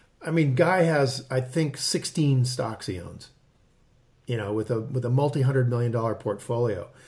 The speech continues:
So, you know, he definitely is our style of investor. We definitely share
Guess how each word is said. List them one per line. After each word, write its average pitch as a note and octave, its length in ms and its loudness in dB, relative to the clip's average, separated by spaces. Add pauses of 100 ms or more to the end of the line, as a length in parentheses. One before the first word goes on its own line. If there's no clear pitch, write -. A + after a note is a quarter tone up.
(240)
So, D3 560 4
you D#3+ 120 0
know, C#3+ 100 2
he E3 140 4
definitely E3 800 0
is C3 340 2
our C3+ 260 2
style C3+ 420 0
of C3+ 100 2
investor. A#2+ 600 -2 (100)
We B2 100 -2
definitely B2+ 520 -2
share B2 540 2